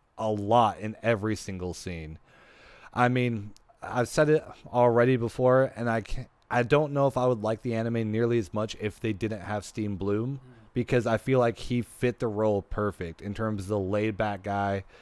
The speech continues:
Speaker 1: that has some kind of form of, like, cool authority to him. And when he plays, like, Robert the Negotiator, he has, I mean, his performance to me is really nice.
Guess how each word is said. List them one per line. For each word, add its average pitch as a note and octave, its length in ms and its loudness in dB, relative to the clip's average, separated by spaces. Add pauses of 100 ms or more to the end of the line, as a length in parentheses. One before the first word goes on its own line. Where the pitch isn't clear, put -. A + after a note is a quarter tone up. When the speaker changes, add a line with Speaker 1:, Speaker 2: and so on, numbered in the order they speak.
(340)
Speaker 1:
that G#2+ 320 2
has B2 340 2
some A#2 340 -2
kind A#2 200 -2
of G#2+ 120 -2
form A2 460 -2
of, G#2 200 -2
like, G#2 200 0
cool A2 400 -2
authority F#2+ 500 -2
to G2 260 -10
him. D2+ 200 -14 (380)
And A2+ 460 2 (100)
when A2 220 2
he B2+ 200 0
plays, B2+ 340 0
like, A2 200 0
Robert G#2+ 300 0
the F#2+ 100 -8
Negotiator, G2+ 880 0 (800)
he B2+ 460 -2 (180)
has, B2 400 2 (200)
I B2+ 80 -4
mean, C3 180 2
his C#3+ 180 4
performance B2 540 0
to - 80 -10
me A2+ 120 -2
is G2+ 240 -4
really A2 280 4
nice. G2 500 -6